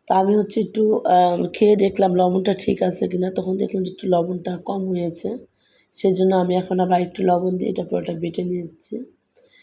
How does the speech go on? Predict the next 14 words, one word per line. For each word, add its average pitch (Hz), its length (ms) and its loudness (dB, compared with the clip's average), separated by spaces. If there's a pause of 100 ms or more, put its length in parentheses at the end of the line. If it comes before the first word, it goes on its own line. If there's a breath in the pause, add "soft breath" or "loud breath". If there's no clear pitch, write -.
(180 soft breath)
এখন 185 260 -2
আমি 190 120 4
ভালো 180 320 0
করে 185 240 0
মিক্স 180 320 -4
করে 175 220 -2
নিব। 180 340 -4 (480 soft breath)
তো - 60 0
আপনারা 196 240 2
দেখতে 190 320 0
পাচ্ছেন 196 340 -2
অনেকটা 185 540 0
আঠালো 185 420 0
ভাব। 180 260 -4